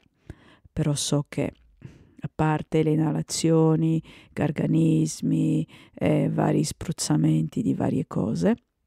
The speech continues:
l'unica cosa che veramente mi aiuta è stare in assoluto silenzio. Sto parlando da un minuto,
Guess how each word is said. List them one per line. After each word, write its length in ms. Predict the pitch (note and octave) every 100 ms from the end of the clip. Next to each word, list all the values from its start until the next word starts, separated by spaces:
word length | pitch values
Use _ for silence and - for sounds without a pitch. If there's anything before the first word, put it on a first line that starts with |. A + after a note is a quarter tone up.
| - - _ - - _ _ _ _
l'unica 380 | - A3 F3 D3
cosa 340 | - D#3 C#3+ C#3+
che 240 | - -
veramente 840 | - D3+ C#3+ D#3 D#3 D3+ - - - _ -
mi 120 | -
aiuta 600 | D3 C#3+ A#2 - - D#3+ - _ _ - - _ -
è 100 | C#3+
stare 440 | - C#3 - - _ _ _ _ _ _ _
in 140 | F3 D#3
assoluto 920 | D3+ - E3+ D#3 - - - - - _ _ _ _
silenzio. 840 | - - - - - - - - - _ _ _ _ _ _ _ _ - - - - -
Sto 200 | - D#3+
parlando 380 | - D#3 D3 D3
da 160 | D3+
un 140 | D3+ D#3
minuto, 680 | D#3+ D#3+ D#3 - D3+ D3